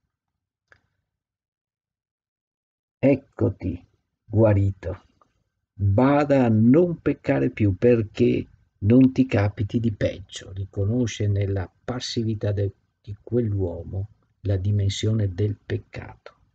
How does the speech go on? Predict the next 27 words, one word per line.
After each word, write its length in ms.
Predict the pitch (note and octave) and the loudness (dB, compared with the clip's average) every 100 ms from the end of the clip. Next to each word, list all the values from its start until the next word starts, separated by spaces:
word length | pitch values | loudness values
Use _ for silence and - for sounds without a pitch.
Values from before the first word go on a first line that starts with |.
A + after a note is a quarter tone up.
| - | -6
e 120 | G2+ | -2
lo 100 | G2+ | 0
invita 460 | F#2+ F2+ F2 - | -2 -2 -6 -6
ancora 420 | F#2 F#2+ - A2+ F#2+ | -6 -6 -4 -4 -4
una 160 | F2+ | -6
volta 480 | E2 D#2 C#2+ _ - _ _ _ _ _ _ _ | -10 -14 -16 _ -20 _ _ _ _ _ _ _
a 260 | A#2 A2+ - | -6 -6 -2
operare 720 | C3+ C#3 B2 A#2+ A#2+ B2+ B2 | 0 2 2 2 0 0 0
un'ennesima 840 | A#2+ B2+ B2+ B2 B2 F#2+ G2+ F2+ - | 2 2 4 4 2 0 -4 -6 -8
guarigione, 720 | F#2+ F2+ F2 F2+ - - F#2+ | -8 -8 -10 -14 -16 -18 -10
la 180 | G#2+ A2 | -8 -8
conversione, 960 | - A#2+ A2+ A2+ - - E2 - _ _ _ _ _ | -4 -2 0 -2 -4 -10 -12 -14 _ _ _ _ _
il 200 | G2+ G2+ | -8 -6
cambiare 480 | - A2 B2 A#2+ G#2+ | -2 0 0 0 -2
rotta 320 | A#2+ - G#2+ | -2 -4 -4
rispetto 480 | F#2+ - - A#2 G#2 | -4 -6 -4 -4 -2
alla 120 | F#2 | -2
dimensione 520 | F#2 F#2+ G2 A#2 A2+ | -2 -2 -4 -2 0
del 180 | F#2+ F#2+ | 0 -2
peccato 560 | - A#2+ B2+ B2 - A#2 | -2 -2 -2 -4 -4 -4
che 300 | - A2 - | 0 -2 -2
in 320 | - C3+ B2+ - | -2 0 0 -4
questo 400 | D#3+ - - C3 | -4 -4 -2 0
modo 380 | G#2 E2+ - | 2 0 -2
viene 340 | G2+ G#2+ G2 F#2+ | 0 0 0 0
rappresentato 1000 | A2+ A#2 A#2 G#2+ G#2+ G2+ F2+ E2+ - F#2+ | -2 -4 -4 -2 -2 -2 -4 -10 -6 -2
nella 400 | G2+ G2+ G2 | 0 0 -2